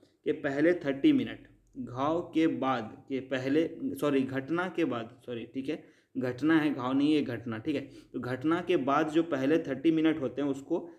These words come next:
यहाँ पे गोल्डन आवर बोला जाता है, यानी याद रखना आपको बारह का राइट आंसर क्या होगा, ए नंबर।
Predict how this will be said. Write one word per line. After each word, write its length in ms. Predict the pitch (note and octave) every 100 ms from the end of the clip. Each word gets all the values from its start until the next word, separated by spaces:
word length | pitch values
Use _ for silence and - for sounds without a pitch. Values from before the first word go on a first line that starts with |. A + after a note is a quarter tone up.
| _ C3
यहाँ 120 | C3+
पे 120 | D#3
गोल्डन 420 | B2+ C3 C3+ D3+ C3+
आवर 260 | C3 D3
बोला 280 | A#2+ A#2+ B2
जाता 260 | A#2+ A#2 A#2
है, 60 | A#2
यानी 180 | B2+
याद 180 | C3 C3
रखना 240 | C3+ C#3 C#3+
आपको 160 | C#3+ C3+
बारह 340 | B2 B2 C#3+
का 120 | C#3 D3+
राइट 220 | C3+ C#3
आंसर 240 | C#3 C#3
क्या 140 | C3+ C#3+
होगा, 220 | C#3 E3 -
ए 160 | B2
नंबर। 260 | A2+ G#2+